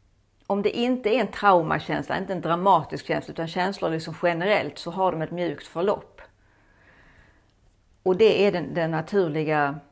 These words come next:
ehm, det naturliga rörelsemönstret för de flesta känslor är att liksom de kommer mjukt och så, så virvlar de runt ett tag och sen så försvinner de mjukt igen.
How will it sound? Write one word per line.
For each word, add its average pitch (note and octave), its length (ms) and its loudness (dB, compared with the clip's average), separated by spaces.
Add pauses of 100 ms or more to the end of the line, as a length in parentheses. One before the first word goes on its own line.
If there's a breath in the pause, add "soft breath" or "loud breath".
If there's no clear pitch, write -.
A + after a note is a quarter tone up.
(320)
ehm, - 840 -12 (3750 soft breath)
det G#3 100 -4
naturliga G#3+ 640 0
rörelsemönstret E3 720 0
för F#3 200 0
de D#3 140 -4
flesta - 540 -6
känslor D#3+ 520 -10 (140)
är F3 180 0
att D#3 140 -8
liksom D#3+ 280 -10
de E3 120 -6
kommer B3+ 340 -2
mjukt A3 340 0
och E3+ 60 -10
så, E3 180 -6
så E3+ 160 -4 (340 loud breath)
virvlar G3 400 4
de F#3 120 0
runt F3+ 280 0
ett D#3 80 -14
tag D#3 200 -4
och D#3+ 80 -8
sen G#3 160 -6
så F#3 120 -14
försvinner D#3+ 500 -4
de D3+ 100 -6
mjukt - 320 -8
igen. - 240 -10